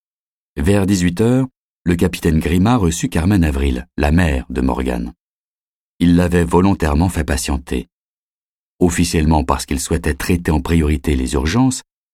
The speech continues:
les indices encore frais, les témoignages directs. Officieusement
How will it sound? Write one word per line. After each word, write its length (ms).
les 160
indices 340
encore 280
frais, 340
les 120
témoignages 460
directs. 480
Officieusement 840